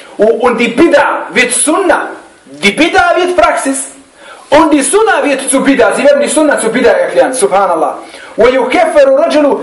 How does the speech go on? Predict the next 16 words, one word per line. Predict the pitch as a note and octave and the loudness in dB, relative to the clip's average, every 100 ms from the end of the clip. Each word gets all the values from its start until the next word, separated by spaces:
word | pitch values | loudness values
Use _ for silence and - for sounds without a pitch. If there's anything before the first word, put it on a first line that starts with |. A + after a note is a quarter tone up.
| C#3+ | -8
بمحض | E3+ B3 B3 E4 B3+ G#3 | -4 -2 2 0 0 -2
الإيمان | A#3 A3+ A#3 D4 D#4 B3+ | -2 0 0 2 2 2
وتجريد | A#3 A3 A#3 A3+ A#3 | 0 2 0 -2 -2
التوحيد. | G3+ F3 - - - - | 0 0 0 -4 -6 -6
Und | B3 C4+ | 0 0
sie | C4+ C4+ | 2 2
werden | D#4 - C4+ | 4 2 2
beginnen, | C4+ D#4 D4+ - - - | 2 4 2 0 -6 -2
Tekfir | B4 - - - E4 F4 - - - - | 2 2 0 2 2 4 0 -2 -8 -2
über | C4+ C5+ | 2 4
Leute | C4+ F5 F5+ D4+ - | 4 2 2 2 2
zu | C#4+ | 0
machen, | D#4+ D4+ C4 D4+ - | 0 0 -2 -6 -2
die | C#4 C#4 | 0 2
den | C#4+ A#3 | 2 4
Tawhid | C#4 - E4 F4 | 2 2 0 0